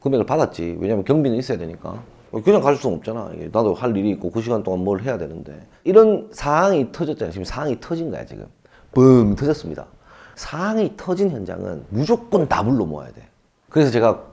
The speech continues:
공지를 해라 했어. "이때 안 오면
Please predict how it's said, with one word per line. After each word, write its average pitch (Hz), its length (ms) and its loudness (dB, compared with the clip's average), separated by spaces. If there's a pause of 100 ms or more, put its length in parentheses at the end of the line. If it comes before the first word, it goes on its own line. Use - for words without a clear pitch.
(140)
공지를 135 500 4
해라 92 140 0
했어. 71 320 -10 (160)
"이때 196 640 4
안 85 180 -2
오면 90 380 -2